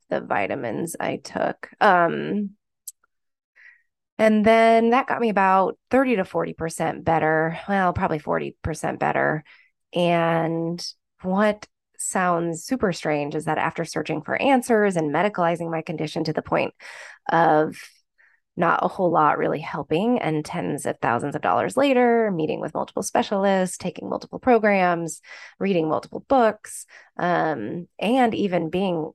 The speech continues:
a pain physician, a headache pain physician, I met someone who said something that I'll never forget. It was the moment that totally changed,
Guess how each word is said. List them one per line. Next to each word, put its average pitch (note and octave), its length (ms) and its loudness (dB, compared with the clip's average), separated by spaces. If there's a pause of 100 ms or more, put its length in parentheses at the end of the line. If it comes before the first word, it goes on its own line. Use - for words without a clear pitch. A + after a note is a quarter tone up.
(300)
a - 100 -2
pain B3+ 380 -2
physician, - 760 -4
a E3+ 60 -4
headache E3+ 400 -4
pain G3 220 -2
physician, - 640 -4 (680)
I B3 280 2
met C4 340 4 (120)
someone D#3 880 0 (160)
who G3+ 120 2
said F#3 260 -2
something D#3 500 -4
that D#3 180 -2
I'll E3 140 -2
never E3 420 0
forget. - 400 -4
It E3+ 100 0
was E3+ 180 -2
the E3+ 80 0
moment E3 340 0
that - 180 -4
totally E3 480 -4
changed, C#3 640 -6